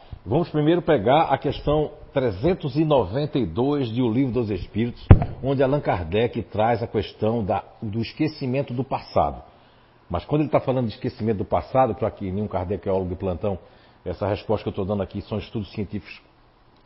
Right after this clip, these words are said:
fora a parte, mas que Kardec disse que a gente de tudo tinha que estudar também. E então, eu quero dizer assim, a trezentos e noventa e dois fala que Allan Kardec pergunta por que nós temos que esquecer o passado. E a resposta inicial da trezentos e noventa e dois é que o homem não pode e não deve saber tudo. Olha só.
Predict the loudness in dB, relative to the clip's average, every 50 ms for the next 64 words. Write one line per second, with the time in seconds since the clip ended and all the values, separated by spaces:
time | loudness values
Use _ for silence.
0 | -20 -12 _ -2 0 2 0 0 0 0 0 0 -2 -4 -4 -4 -4 -4 -4 -6
1 | -6 -6 -8 -14 -20 _ _ -2 0 0 2 0 0 -2 -2 -6 -8 -6 -6 -4
2 | -4 -2 -4 -4 -6 -8 -8 -8 -10 -10 -10 -8 -10 -10 -10 -10 -10 -8 -8 -6
3 | -6 -8 -6 -6 -4 -4 -4 -6 -6 -12 -20 -20 -20 -20 -20 -20 -20 -20 -10 _
4 | 0 0 0 2 4 4 4 4 4 2 0 0 0 0 0 0 0 -2 0 0
5 | 0 0 0 0 0 0 0 0 0 0 0 0 0 0 0 -2 -2 -2 0 2
6 | 2 2 2 2 0 -2 0 0 0 2 2 0 -2 0 0 0 2 2 0 0
7 | 0 -2 -4 -4 -12 -20 -20 -4 0 0 0 0 2 0 2 2 2 0 -2 -2
8 | -4 -4 -4 -4 -8 -12 -8 -4 -4 -4 -4 -4 -6 -2 -2 -4 -4 0 2 2
9 | 2 2 2 0 -2 0 0 -2 -2 -2 -4 -4 -2 0 -2 0 0 -2 -2 2
10 | 4 4 6 6 4 2 0 0 0 0 0 0 0 0 -2 0 -2 -2 -2 0
11 | 0 0 -2 -4 -10 -20 -20 -20 -6 -2 -2 -2 0 2 2 4 4 4 4 4
12 | 2 2 2 2 4 8 8 8 8 6 2 0 2 4 4 4 4 2 0 2
13 | 2 2 0 0 0 0 0 2 2 0 0 0 -2 -2 -4 -4 -4